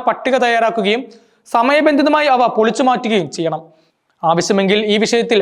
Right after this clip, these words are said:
പ്രത്യേക ധനസഹായം അനുവദിക്കുന്നതിനെക്കുറിച്ച് സർക്കാരിന് ആലോചിക്കാവുന്നതാണ്. പൊതുജന പങ്കാളിത്തം ഈ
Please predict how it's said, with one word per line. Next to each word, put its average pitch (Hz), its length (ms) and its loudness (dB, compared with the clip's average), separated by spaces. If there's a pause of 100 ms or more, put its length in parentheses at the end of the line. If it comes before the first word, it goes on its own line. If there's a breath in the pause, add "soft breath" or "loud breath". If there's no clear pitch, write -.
പ്രത്യേക 262 460 0
ധനസഹായം 226 580 0
അനുവദിക്കുന്നതിനെക്കുറിച്ച് 233 920 0 (100)
സർക്കാരിന് 262 500 0 (140)
ആലോചിക്കാവുന്നതാണ്. 190 880 0 (760)
പൊതുജന 254 420 2
പങ്കാളിത്തം 285 520 2 (120)
ഈ - 20 2